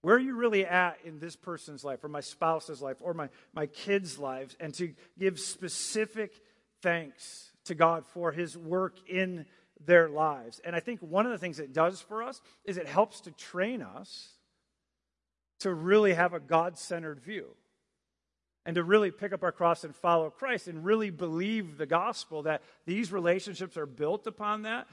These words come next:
and that we grow in our faith, not primarily because we're good at doing something, but because the grace of God is at work in us.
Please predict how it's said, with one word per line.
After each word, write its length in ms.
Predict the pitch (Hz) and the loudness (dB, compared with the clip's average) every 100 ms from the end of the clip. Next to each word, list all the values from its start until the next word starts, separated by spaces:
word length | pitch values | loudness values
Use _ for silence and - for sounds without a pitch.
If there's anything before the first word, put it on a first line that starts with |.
| - - | -20 -10
and 140 | 156 | -2
that 160 | 156 147 | -2 -2
we 140 | 185 | -8
grow 460 | 156 131 160 190 233 | -10 -2 4 4 2
in 120 | 196 | -2
our 140 | 165 | -2
faith, 440 | 156 - 180 208 170 | -2 0 0 0 -2
not 340 | 170 233 - | 2 2 0
primarily 540 | - 294 302 311 302 233 | -6 -4 -2 0 0 0
because 360 | 208 214 196 - _ - | -2 -2 -4 -6 _ -16
we're 440 | 151 196 254 262 | -6 -2 0 0
good 300 | 165 202 240 | 4 6 8
at 200 | 196 156 | 6 4
doing 360 | 175 302 208 151 | -8 -6 -6 -8
something, 420 | - 151 151 160 | -8 -8 -8 -2
but 180 | 170 - | -2 -2
because 300 | 175 190 151 | -4 -4 -4
the 100 | 165 | -2
grace 400 | 156 220 277 220 | 4 4 2 -6
of 140 | 151 | 0
God 220 | 165 160 | 2 2
is 120 | 165 139 | -2 -6
at 280 | 175 165 | -4 -4
work 300 | 165 165 151 - | -2 -2 -2 -6
in 220 | 226 226 | -4 -4
us. 560 | 90 - _ _ _ | -6 -12 _ _ _